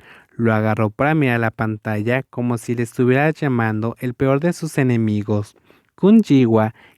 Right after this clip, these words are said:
Cada vez que veía el nombre de la novia, su corazón se contraía porque se sentía culpable. "Hola, ¿tú eres Kun Noa?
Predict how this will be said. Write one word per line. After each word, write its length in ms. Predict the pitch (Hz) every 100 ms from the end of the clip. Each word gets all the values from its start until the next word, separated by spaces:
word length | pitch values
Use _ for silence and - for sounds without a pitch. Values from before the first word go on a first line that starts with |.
| _
Cada 320 | 156 185 208
vez 180 | 196 -
que 160 | -
veía 240 | 185 170 151
el 80 | 143
nombre 260 | 135 131
de 100 | 131
la 160 | 120 117
novia, 300 | 113 110 117
su 200 | - 120
corazón 520 | 127 123 123 139 143
se 140 | 170
contraía 540 | 165 165 143 120 113 110
porque 320 | 123 117 127
se 100 | 127
sentía 380 | - 135 127 156
culpable. 760 | - 160 - 117 107 104 104 - - _ _ _ _ -
"Hola, 460 | 165 151 120 123 - _
¿tú 140 | 156
eres 260 | 175 226 -
Kun 360 | - 160 151
Noa? 480 | 131 120 113 131 170